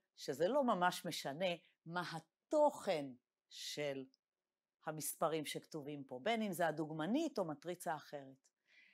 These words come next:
מה שקורה זה שאם אני לוקחת קבוצה של אוסף כל המטריצות הריבועיות שמתחלפות בכפל עם איזושהי מטריצה נתונה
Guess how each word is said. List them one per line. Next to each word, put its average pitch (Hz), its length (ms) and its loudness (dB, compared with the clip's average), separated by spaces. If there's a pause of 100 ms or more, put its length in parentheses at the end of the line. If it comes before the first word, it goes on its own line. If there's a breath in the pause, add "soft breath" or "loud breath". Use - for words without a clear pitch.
(200 soft breath)
מה 156 140 0
שקורה 208 560 -4 (460)
זה - 160 -20
שאם 208 540 -6
אני 269 200 0
לוקחת 226 560 -2
קבוצה 208 480 -4 (680)
של 156 320 -6
אוסף 214 440 0 (120)
כל 233 280 0
המטריצות 285 680 -2
הריבועיות 240 840 0 (380 soft breath)
שמתחלפות 185 1000 0
בכפל 269 580 0
עם 151 100 -4 (140)
איזושהי 254 680 2
מטריצה 214 560 -2
נתונה 185 680 0